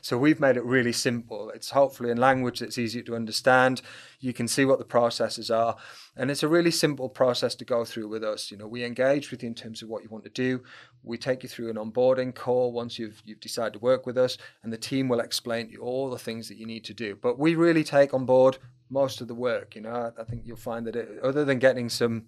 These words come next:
some information to us, there really hasn't been a great deal for you guys to do.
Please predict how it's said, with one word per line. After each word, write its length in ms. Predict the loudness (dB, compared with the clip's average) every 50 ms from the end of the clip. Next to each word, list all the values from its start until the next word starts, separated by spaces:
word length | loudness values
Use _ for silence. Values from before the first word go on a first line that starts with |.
| _
some 160 | _ -2 0
information 580 | 0 0 0 -2 -2 -2 0 0 -2 -2 -6 -8
to 180 | -8 -4 -2 -2
us, 200 | -2 -2 -4 -8 -10 -18 -20 _ _
there 80 | -4
really 180 | -2 -2 0 0
hasn't 280 | 0 0 -2 -4 -6 -8
been 140 | -8 -8
a 60 | -8 -8
great 260 | -6 -6 -6 -6 -6
deal 180 | -10 -12 -12
for 140 | -14 -14 -16
you 100 | -16 -14
guys 280 | -12 -12 -10 -10 -12 -14
to 100 | -16 -12
do. 280 | -10 -8 -8 -8 -10